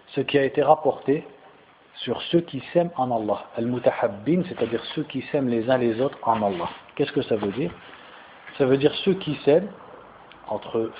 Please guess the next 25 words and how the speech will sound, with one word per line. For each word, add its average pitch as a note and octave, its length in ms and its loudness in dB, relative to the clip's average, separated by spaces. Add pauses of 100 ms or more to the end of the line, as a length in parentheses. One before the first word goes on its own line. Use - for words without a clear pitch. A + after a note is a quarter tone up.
frères, B2 240 2
et G#2+ 160 -6
cetera, A2+ 500 -2 (800)
non F3+ 260 2
pas F#3 220 4
pour D3+ 240 0
l'argent, C3 500 2 (640)
non C#3+ 200 2
pas D3 200 4
pour D3 320 -2 (300)
un B2 120 2
lien C3 300 4
de A2+ 260 -2 (760)
une G#2+ 120 -4
race C#3 260 4 (280)
ou G#2+ 100 -2
un G#2+ 80 0
peuple - 400 0
ou A2 120 -4
une A2 80 -6
famille, C#3 380 2 (460)
mais B2 120 0
simplement D#3 480 4
pour C3+ 260 4
Allah. G2+ 320 4